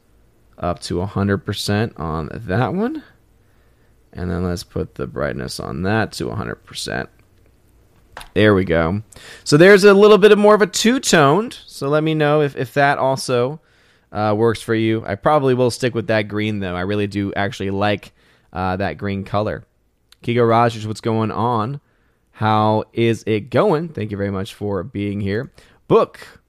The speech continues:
of Soul Assassin. Hey, is that the Soul Assassin? Book of Soul Assassin. What is going on?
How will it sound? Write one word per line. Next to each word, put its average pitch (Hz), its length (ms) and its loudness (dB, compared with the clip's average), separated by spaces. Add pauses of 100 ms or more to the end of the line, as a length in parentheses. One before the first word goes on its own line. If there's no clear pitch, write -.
(300)
of - 720 -2 (480)
Soul 165 320 2
Assassin. 151 800 -2
Hey, 131 360 0
is 69 80 -12
that 127 220 0
the 165 200 0
Soul 214 240 2
Assassin? 226 500 -2
Book 214 280 0
of 269 260 0
Soul 123 260 -2
Assassin. 110 560 -6
What - 160 0
is 151 160 -2
going 165 320 0
on? 208 380 -2